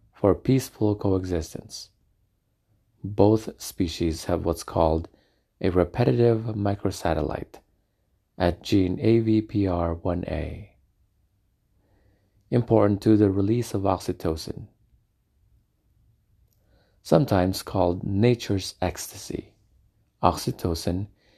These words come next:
is important in pro-social feelings like compassion, trust, generosity, love,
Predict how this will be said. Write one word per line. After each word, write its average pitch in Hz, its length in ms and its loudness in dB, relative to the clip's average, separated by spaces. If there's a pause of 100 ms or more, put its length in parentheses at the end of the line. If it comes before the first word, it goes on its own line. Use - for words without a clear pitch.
(180)
is 92 260 4
important 87 580 -2
in 90 200 -4
pro-social 107 800 0
feelings 82 680 0
like 78 200 -2
compassion, 82 680 -6 (540)
trust, - 480 2
generosity, 87 800 -2 (220)
love, 85 360 4